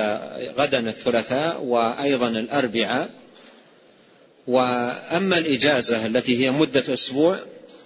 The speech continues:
فلم يتبين لي فيها شيء، لكن لا أدرس فيها الواسطية، لأن كثير من الأخوة سيسافر، فإن، آه، مضيت في التدريس،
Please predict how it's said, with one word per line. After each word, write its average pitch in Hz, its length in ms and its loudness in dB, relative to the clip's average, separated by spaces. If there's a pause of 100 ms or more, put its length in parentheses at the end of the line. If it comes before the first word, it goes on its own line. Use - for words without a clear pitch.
(400)
فلم 131 1400 -4
يتبين 147 560 2
لي 135 160 2
فيها 131 240 0
شيء، 165 260 2
لكن 160 260 0
لا 160 200 2
أدرس 127 360 0
فيها 131 500 -4
الواسطية، 117 640 0
لأن 135 220 -2
كثير 135 320 2
من 127 100 0
الأخوة 127 320 -2
سيسافر، 139 680 0 (1000)
فإن، 151 400 2
آه، 113 1300 -2
مضيت 135 520 2
في 123 200 0
التدريس، 139 720 0